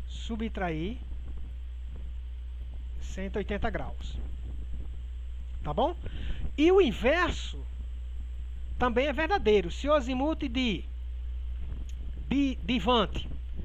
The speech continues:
for menor que cento e oitenta, o de Ré eu vou ter que somar. Entendeu? Com cento e oitenta.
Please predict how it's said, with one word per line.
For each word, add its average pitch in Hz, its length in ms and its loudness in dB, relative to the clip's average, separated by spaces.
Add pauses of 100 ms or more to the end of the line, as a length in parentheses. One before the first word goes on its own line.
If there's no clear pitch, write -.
(180)
for 240 180 4
menor 233 300 4
que - 80 -2
cento 208 220 2
e - 20 4
oitenta, 262 500 0
o 240 120 2
de 226 100 2
Ré 240 340 6
eu 254 80 -2
vou 233 120 4
ter 254 120 -2
que - 60 -4
somar. 240 480 4 (1120)
Entendeu? 269 400 2 (380)
Com 185 100 -6
cento 196 220 0
e 285 40 4
oitenta. 269 420 0